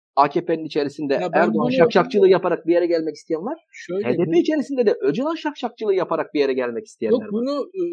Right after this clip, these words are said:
Speaker 2: Gürkan, o kadar, e, ben yani eleştiri olarak da söylemiyorum. Yani olabilir. Her şey olabilir. Sonuçta şöyle bir durum var. E, gerçekten mesela kalkınan, e, dünya yıldızı bir Osmanlı olsaydı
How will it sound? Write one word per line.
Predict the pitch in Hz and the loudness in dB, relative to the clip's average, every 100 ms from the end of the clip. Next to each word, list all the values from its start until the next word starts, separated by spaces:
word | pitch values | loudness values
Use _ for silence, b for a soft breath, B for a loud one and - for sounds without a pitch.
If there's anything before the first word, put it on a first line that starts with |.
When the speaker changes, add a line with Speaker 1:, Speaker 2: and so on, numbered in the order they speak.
| 165 156 | -6 -6
Speaker 2:
Gürkan, | 151 185 285 254 202 | -10 -8 -8 -8 -8
o | 196 | -2
kadar, | 277 277 220 | 0 2 -2
e, | - 170 170 170 170 165 160 | -6 -6 -4 -2 -4 -6 -8
ben | 170 196 208 | -8 -8 -8
yani | 202 | -8
eleştiri | 202 208 208 - 247 | -2 -2 -2 -6 -10
olarak | 269 277 285 233 | -4 -4 -2 -4
da | |
söylemiyorum. | 202 180 165 151 147 143 | -8 -10 -10 -12 -16 -12
Yani | 156 160 | -10 -4
olabilir. | 165 202 240 240 208 - _ | 0 0 0 -2 -6 -8 _
Her | 214 | -8
şey | 208 - | -6 -4
olabilir. | 180 160 147 127 | -4 -4 -8 -18
Sonuçta | - 180 175 - 214 b b _ | -10 -10 -6 -4 -4 b b _
şöyle | - 220 226 | 0 0 0
bir | 190 | -8
durum | 190 185 | -10 -8
var. | 147 131 - 160 | -10 -10 -6 -2
E, | 165 165 160 160 160 156 B B B _ | 0 2 2 2 0 -4 B B B _
gerçekten | 180 233 262 - 214 202 190 180 _ _ - | 0 0 0 -4 -2 -2 -4 _ _ _ -16
mesela | 156 185 165 139 - - | -6 -2 -2 -2 -6 2
kalkınan, | 202 190 208 208 190 147 _ _ _ - | 2 4 -2 -2 -4 -6 _ _ _ -12
e, | 156 151 147 143 151 | -10 -8 -8 -10 -8
dünya | 185 208 220 | -4 0 0
yıldızı | 214 202 175 175 | 0 -4 -8 -10
bir | 180 | -4
Osmanlı | 190 - 214 196 190 | -4 -4 -4 -4 -2
olsaydı | 190 185 214 196 180 160 | -4 -2 -2 -2 -2 -4